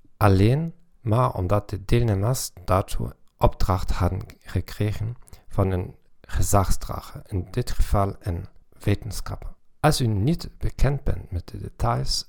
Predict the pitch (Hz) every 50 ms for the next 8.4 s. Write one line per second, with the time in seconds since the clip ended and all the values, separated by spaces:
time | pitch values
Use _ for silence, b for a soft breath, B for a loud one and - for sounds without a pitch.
0 | - - 107 107 - - 104 101 107 113 - - 98 95 101 98 92 92 - -
1 | _ - _ _ - - - - 104 104 104 98 101 95 87 - - - - 90
2 | 82 85 82 80 - - - - - - - - 110 113 107 90 - B B B
3 | B B B - - - - 147 160 175 190 185 - - - - 135 - - -
4 | - - 113 - - - 104 107 - - - 85 87 90 104 104 107 107 95 98
5 | - - - - - - - - - 139 139 - - 104 - - 92 90 - -
6 | 131 117 104 98 117 123 - - - - - 90 87 85 87 92 - - - 101
7 | 90 87 90 - - - b b b b b - 120 135 165 160 - - - -
8 | - - - - 98 90 -